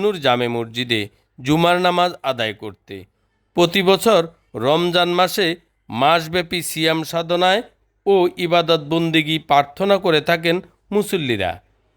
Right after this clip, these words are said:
ইমানদার ব্যক্তিরা সবাই যেন ধারাবাহিকভাবে রমজানের ইবাদত ও আমল সঠিকভাবে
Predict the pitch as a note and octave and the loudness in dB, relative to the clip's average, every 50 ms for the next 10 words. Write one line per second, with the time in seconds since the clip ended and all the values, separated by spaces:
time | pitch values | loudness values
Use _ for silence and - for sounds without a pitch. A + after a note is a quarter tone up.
0 | _ _ _ _ - D#3 E3 F3+ F3+ F3+ F3+ F3+ F3+ F3 E3+ E3 F3 E3 E3+ - | _ _ _ _ 0 2 4 4 2 2 2 0 0 0 0 -2 -4 -6 -4 -4
1 | G#3+ G#3 G#3 G3+ - - D#3+ D#3+ E3 F#3 G3 F#3 G3+ G#3+ G3+ E3+ D#3+ F3+ G3 - | -2 0 0 0 -2 -2 -2 0 2 0 0 2 0 0 2 2 2 0 -2 -6
2 | _ _ _ _ _ - A2+ A2+ B2 C#3 D3+ E3+ E3 D#3+ E3+ E3+ F3+ F3 F3 F#3 | _ _ _ _ _ -8 -2 0 2 4 4 4 4 4 2 2 2 0 0 0
3 | G3+ F#3+ E3 E3+ F3+ F3 _ _ _ _ - - A#2 C#3 D#3+ E3+ F3 E3+ E3+ E3+ | 0 2 2 0 -2 -4 _ _ _ _ -14 -8 -4 -2 -2 -2 0 0 0 2
4 | E3+ E3+ E3+ D#3+ - - F3 E3 E3 D#3+ D#3 C#3+ D3+ D3+ D#3+ D3+ - _ _ _ | 2 2 0 -2 -2 -4 -2 2 2 2 2 4 2 0 0 -2 -8 _ _ _
5 | _ _ - E3+ F#3+ F#3+ - - C#3+ D3+ E3 F3+ F#3+ F3+ D3+ - - E3 E3 - | _ _ -4 -2 -2 -2 0 0 0 2 2 2 2 0 -2 -6 -8 -8 -6 -6
6 | G#3 F#3+ F3 F3 G3+ G3 E3 F#3 | -8 -8 -4 -2 -2 0 0 0